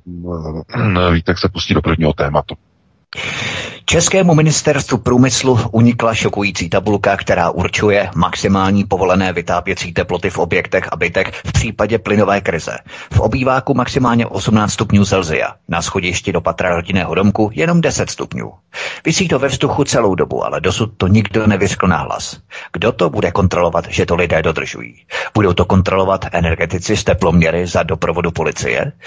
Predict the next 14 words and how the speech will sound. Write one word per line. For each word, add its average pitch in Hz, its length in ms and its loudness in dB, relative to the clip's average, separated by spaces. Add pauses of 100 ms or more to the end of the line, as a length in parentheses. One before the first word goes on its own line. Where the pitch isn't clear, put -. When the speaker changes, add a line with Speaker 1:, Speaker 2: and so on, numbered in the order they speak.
(300)
Speaker 2:
Budou - 220 2
vstupovat 143 480 0
i 123 80 -2
do 98 120 2
bytů, 123 320 0
podobně 110 400 2
jako 98 200 0
gestapo 95 540 -2
při 90 320 -4
namátkových 92 600 0
kontrolách 87 500 0
poslechu 90 400 -4
Západního 85 480 -2
rozhlasu? - 500 -6